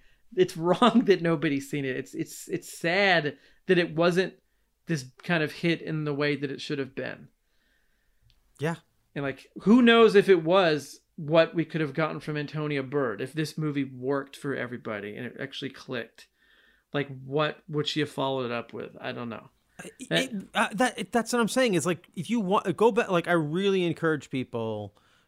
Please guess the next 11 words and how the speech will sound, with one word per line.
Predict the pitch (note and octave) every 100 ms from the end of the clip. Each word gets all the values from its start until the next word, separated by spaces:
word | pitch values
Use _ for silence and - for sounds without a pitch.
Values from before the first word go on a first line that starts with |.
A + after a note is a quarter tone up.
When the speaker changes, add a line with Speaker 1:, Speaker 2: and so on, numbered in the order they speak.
| _
Speaker 2:
not | C#3 F3
only | D#3+ D3+
to |
watch | C3+ C3
this | - B2+
film, | - A2+ A2+
but | A2 A2+
particularly | C3+ - A3+ G#3 F#3+
to | D#3
watch | D3 B2+ -
Face. | - G#2+ F#2+ - -